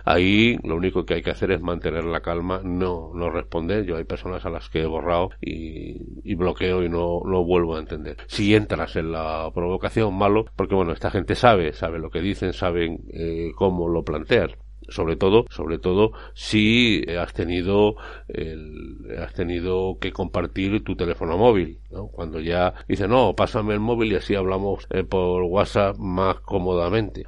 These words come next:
Bueno, pues no, yo creo que no. El móvil, mm, si no hace falta, no, por el chat de Wallapop,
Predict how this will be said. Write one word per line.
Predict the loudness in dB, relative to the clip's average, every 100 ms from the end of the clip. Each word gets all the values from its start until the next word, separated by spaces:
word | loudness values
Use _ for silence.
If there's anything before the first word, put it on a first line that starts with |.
| 4
Bueno, | 4 4 0
pues | -4 -2 -2 -6 -14 -6
no, | -2 -2 -4 -6
yo | -4 -6 -8 -8
creo | -6 -4
que | -4
no. | -6 -10 -10
El | -10 -8
móvil, | -2 0 2 0 -2 -12
mm, | -12 -10 -10 -12 -14 -8
si | -2 0
no | 0
hace | -2 -2
falta, | -2 -2 -2
no, | -2 -2
por | -2
el | -2 -2
chat | -2 -2 -2
de | -8
Wallapop, | -2 2 2 2 -2